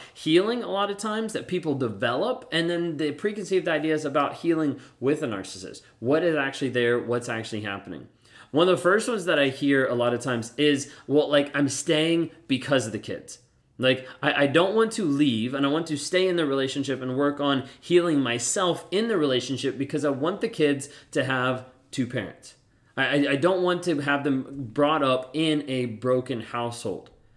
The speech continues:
Now, oftentimes when people are saying this, it's because they've either seen firsthand or they've grown up in a broken household and they don't want that to repeat. But what they're not really acknowledging and seeing is that that toxic parent in their, in their life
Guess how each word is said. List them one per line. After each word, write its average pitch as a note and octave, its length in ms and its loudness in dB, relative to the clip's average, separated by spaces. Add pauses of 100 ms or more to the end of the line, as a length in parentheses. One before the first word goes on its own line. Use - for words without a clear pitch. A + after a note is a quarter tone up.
(280)
Now, D3 140 4
oftentimes G#3 480 2
when C#3+ 100 2
people D3+ 280 0
are B2 120 2
saying C#3+ 380 0
this, A#2 220 -2
it's B2+ 140 -6
because D3 440 0
they've B2+ 280 -2
either B2+ 420 0 (120)
seen F3 540 0
firsthand F3 680 -2
or D3+ 180 6
they've C3+ 260 -2
grown D3 340 0
up D#3+ 280 -2
in D#3 200 -2
a A#2+ 200 -2
broken A#2+ 440 -2
household B2+ 540 -4 (160)
and B2 100 -4
they B2+ 60 0
don't D3 160 2
want C3+ 140 0
that B2+ 380 -4
to B2+ 100 -2
repeat. A#2+ 520 -4 (560)
But D3 120 4
what D#3+ 100 6
they're E3 100 4
not F#3 220 4
really F#3 180 2
acknowledging C#3+ 720 0
and A2+ 160 -4
seeing F3 440 0
is C3+ 260 -2
that C3+ 180 -2
that C3 220 -6
toxic G3 440 -4
parent F3 420 -2
in F3+ 180 0
their, E3 240 0
in E3+ 240 0
their D3+ 140 2
life D#3 360 0